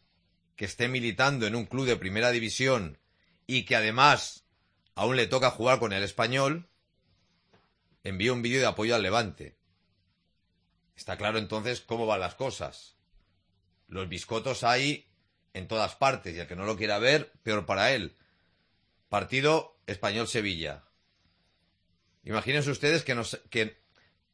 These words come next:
que si gana el Sevilla al Español, el Levante nos supera. Si el Levante gana su partido. Claro, ¿qué va a decir Iborra a sus compañeros? ¿Qué le va a decir a Emery si no se juega en nada? "No, no, yo quiero jugar.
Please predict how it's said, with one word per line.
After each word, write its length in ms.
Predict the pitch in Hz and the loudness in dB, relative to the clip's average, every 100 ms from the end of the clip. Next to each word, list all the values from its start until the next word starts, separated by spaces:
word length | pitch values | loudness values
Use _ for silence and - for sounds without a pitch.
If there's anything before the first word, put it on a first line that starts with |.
| _ - | _ -8
que 140 | 120 | -6
si 240 | - 120 | -6 -2
gana 260 | 101 151 175 | 4 6 6
el 60 | 156 | 4
Sevilla 400 | 151 135 123 117 | 2 2 4 4
al 60 | |
Español, 440 | 107 - 110 143 165 | 2 0 0 4 4
el 80 | |
Levante 380 | 139 131 156 160 | 4 4 4 2
nos 160 | 147 - | 0 -2
supera. 560 | 101 113 104 73 - - | -2 0 0 -2 -8 -14
Si 160 | - | -6
el 60 | 107 | -2
Levante 340 | 104 135 139 | 0 0 0
gana 220 | 139 147 | 0 0
su 100 | 123 | -2
partido. 540 | 104 90 92 101 78 - - - - _ _ _ _ _ _ | -4 -6 -4 -6 -6 -10 -16 -16 -20 _ _ _ _ _ _
Claro, 380 | - 104 113 - _ _ _ _ _ _ | -4 -2 -2 -6 _ _ _ _ _ _
¿qué 140 | 120 127 | 2 4
va 100 | 131 | 4
a 60 | |
decir 500 | 131 - 127 120 104 | 2 2 4 4 2
Iborra 380 | 113 107 120 117 | -4 2 2 2
a 20 | |
sus 160 | 104 104 | -2 -6
compañeros? 800 | 107 98 98 147 156 85 - - _ _ _ _ _ _ | -4 -2 0 2 0 0 -6 -20 _ _ _ _ _ _
¿Qué 100 | 120 | 2
le 100 | 127 | 4
va 100 | 127 | 6
a 20 | |
decir 300 | 120 120 113 | 4 4 4
a 80 | 117 | 4
Emery 420 | 170 151 107 78 - | 6 4 2 -4 -8
si 160 | - 110 | -6 -4
no 100 | 120 | -4
se 120 | 113 | -4
juega 260 | 117 107 | -2 0
en 80 | 101 | 2
nada? 240 | 139 143 117 | 2 4 4
"No, 100 | 139 | 2
no, 100 | 127 | 2
yo 160 | 113 | 2
quiero 220 | 127 139 | 2 2
jugar. 500 | - 101 139 120 73 | 2 6 8 8 4